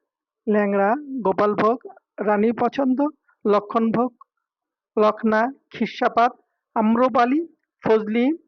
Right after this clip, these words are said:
বাড়িফোর, আরশিনা, গরমতি, ইলামতি এবং কাটিমন ও বাড়ি এগারো আম উৎপাদন করছে স্থানীয়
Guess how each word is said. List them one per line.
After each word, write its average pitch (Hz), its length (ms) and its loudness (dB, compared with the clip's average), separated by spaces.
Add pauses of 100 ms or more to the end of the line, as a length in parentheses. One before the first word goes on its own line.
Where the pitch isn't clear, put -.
(460)
বাড়িফোর, 220 720 0 (400)
আরশিনা, 240 560 0 (540)
গরমতি, 262 680 2 (420)
ইলামতি 247 720 2 (440)
এবং 220 400 0 (180)
কাটিমন 269 560 2
ও 220 120 2
বাড়ি 240 380 2 (280)
এগারো 240 460 4
আম 220 160 0
উৎপাদন 214 400 0
করছে 247 460 0
স্থানীয় 226 420 2